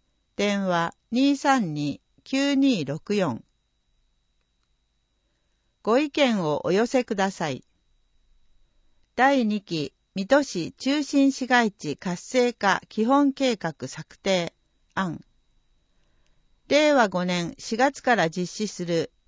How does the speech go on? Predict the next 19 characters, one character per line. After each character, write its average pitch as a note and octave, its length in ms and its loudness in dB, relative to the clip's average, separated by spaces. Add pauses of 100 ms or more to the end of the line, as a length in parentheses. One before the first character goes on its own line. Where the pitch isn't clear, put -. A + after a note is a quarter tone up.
第 C4+ 300 4
二 A#3 160 0
期 - 260 -8 (100)
中 C4+ 260 0
心 C#4 280 2
市 C4 140 -4
街 B3+ 260 2
地 D#3+ 200 -10
活 - 280 -6
性 C4+ 240 0
化 A#3+ 160 0
基 G#3 180 -4
本 C4 240 2
計 C#4+ 200 -2
画 G3 260 -4
に E3+ 160 -4
つ F#3 140 -4
い E3 100 -4
て - 300 -6